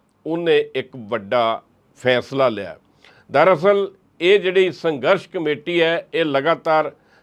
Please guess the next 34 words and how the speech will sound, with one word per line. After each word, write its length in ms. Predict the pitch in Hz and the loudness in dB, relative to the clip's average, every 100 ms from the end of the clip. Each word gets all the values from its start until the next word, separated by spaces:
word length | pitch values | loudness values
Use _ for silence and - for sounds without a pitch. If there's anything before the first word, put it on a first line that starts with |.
| _ | _
ਸੰਘਰਸ਼ 600 | - 143 120 156 170 190 | 0 0 4 2 2 0
ਵੀ 120 | 185 | 0
ਕਰਦੀ 440 | 180 143 131 156 | 2 2 2 2
ਆ 200 | 139 127 | 4 4
ਰਹੀ 200 | 131 156 | 2 -2
ਹੈ 180 | 147 - _ _ _ - | -2 -4 _ _ _ 0
ਔਰ, 440 | 170 196 208 196 | 4 6 6 4
ਅ, 640 | - _ _ _ - 151 147 | 2 _ _ _ -2 2 2
ਪੰਜਾਬ 480 | 139 165 147 156 156 | 0 -2 2 2 2
ਸਰਕਾਰ 440 | 202 175 170 165 | -6 -4 0 0
ਨਾਲ 220 | 160 165 | 0 -4
ਮੀਟਿੰਗਾਂ 560 | 151 135 147 147 165 165 | -4 -6 -8 -4 -4 -4
ਦੇ 340 | 147 165 160 - - | -4 -2 -2 -2 -10
ਸਮੇਂ 300 | - 147 190 | -4 2 2
ਵੀ 100 | 214 | 2
ਮਿਲਦੇ 380 | 208 151 135 143 | 0 -2 0 -2
ਰਹੇ 200 | 131 165 | 2 2
ਨੇ, 200 | 143 113 - _ _ _ - | 2 -4 -8 _ _ _ 2
ਪਰ 200 | 147 147 | 2 2
ਮੀਟਿੰਗਾਂ 600 | 131 123 120 127 147 143 | -2 -4 -6 -4 -2 -2
ਸਿਰੇ 500 | - - 120 131 139 | -8 -8 -2 0 0
ਨਹੀਂ 260 | 123 156 | 0 0
ਲੱਗੀਆਂ, 380 | 160 107 117 147 | 0 -2 0 0
ਜਿਹਦੇ 240 | 147 202 | 0 0
ਕਰਕੇ 540 | 214 180 160 196 196 - _ _ _ _ _ - | 4 2 2 4 2 0 _ _ _ _ _ 2
ਹੁਣ 160 | 165 185 180 - _ | 6 8 6 2 _
ਇਸ 300 | 135 160 - 123 101 | -2 -2 -2 -14 -2
ਯੂਨੀਅਨ 480 | 151 190 214 208 170 | 2 4 6 4 2
ਦੀ 120 | 170 | -4
ਲੀਡਰਸ਼ਿਪ 720 | 139 123 131 175 180 180 - | -4 -6 -2 -2 -2 -4 -2
ਨੇ 100 | 180 | -4
ਫੈਸਲਾ 560 | 156 127 120 113 165 180 | -4 -4 -4 0 0 0
ਕੀਤਾ 420 | - 117 - 131 | -2 -8 -2 0
ਹੈ 160 | 98 | 0